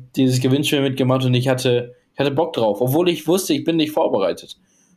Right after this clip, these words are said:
Und dann stehe ich da und ich laufe mit voller Elan los und wenn du mal nicht kannst, ja, dann gehst du halt mal eben hundert Meter.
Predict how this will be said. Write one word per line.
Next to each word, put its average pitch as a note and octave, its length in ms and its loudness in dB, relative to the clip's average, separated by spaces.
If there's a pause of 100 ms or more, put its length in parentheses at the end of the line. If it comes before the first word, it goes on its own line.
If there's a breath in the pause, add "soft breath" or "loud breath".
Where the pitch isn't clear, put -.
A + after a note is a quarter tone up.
(140)
Und B2 580 -2
dann B2+ 100 4
stehe D3 240 2
ich D#3+ 120 -4
da D3 160 2
und B2+ 180 2
ich - 320 -2
laufe C3+ 400 0
mit B2+ 140 0
voller C#3+ 260 2
Elan C3 320 4
los D3+ 560 2 (520 soft breath)
und B2 580 0
wenn B2+ 160 2
du C3+ 80 2
mal C3 200 4
nicht D3 280 0
kannst, C3 280 -2
ja, B2+ 100 4
dann C3 160 2
gehst C#3+ 320 0
du B2 120 4
halt A#2+ 220 0
mal A2 200 2
eben A2 280 0
hundert A2 260 -2
Meter. A2 500 0